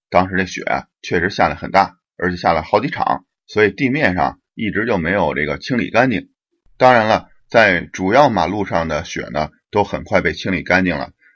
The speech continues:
一般在我们出门之前就可以看到，呃，这些前一天晚上下的雪都被清理了。但是在这些小的胡同里边的，呃，雪呢，是没有，呃，公共的这种清理车来清理的。这点呢，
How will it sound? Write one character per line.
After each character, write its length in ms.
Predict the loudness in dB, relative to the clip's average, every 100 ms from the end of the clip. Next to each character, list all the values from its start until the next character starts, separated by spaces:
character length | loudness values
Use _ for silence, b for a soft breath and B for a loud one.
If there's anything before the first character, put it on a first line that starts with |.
| -10
一 100 | 0
般 260 | 2 2 4
在 180 | 2
我 140 | 2 -2
们 300 | -4 -6 -6
出 120 | -4
门 140 | -2 0
之 100 | 0
前 360 | 2 2 2 b b
就 120 | -14 -6
可 140 | -2
以 80 | -2
看 240 | -2 -2
到， 200 | 0 -2 b b -8
呃， 160 | -6 -4
这 160 | -2 -2
些 280 | 2 2 2 -6 -12
前 180 | -2 0
一 40 |
天 160 | 0 0
晚 120 | 0
上 100 | -2
下 140 | 0 0
的 100 | -2
雪 300 | -6 -8 -10 _ _
都 120 | -6
被 160 | -4 -4
清 200 | -4 -4
理 60 |
了。 280 | 0 0 0 _ _ _
但 160 | 0 2
是 100 | 2
在 320 | 2 4 2 -2 -8
这 140 | -4
些 180 | -2 -2
小 220 | 0 -2
的 100 | -2
胡 180 | -6 -6
同 220 | -2 -2
里 100 | -2
边 160 | -4 -2
的， 240 | 0 0 b b -8
呃， 100 | -8
雪 220 | -6 -6
呢， 140 | -6 -10 _
是 220 | -8 -4
没 160 | -2 2
有， 300 | 2 0 -4 _ -6
呃， 200 | -4 -4
公 200 | -4 -4
共 220 | -4 -6
的 420 | -6 -8 -8 -10 -8
这 80 |
种 120 | -8 -8
清 160 | -4
理 100 | -4
车 240 | -2 0 0
来 160 | 0 -4
清 220 | -2 -4
理 100 | -2
的。 220 | -2 -4 _ _ _
这 140 | -2
点 220 | 0 0
呢， 220 | 0 0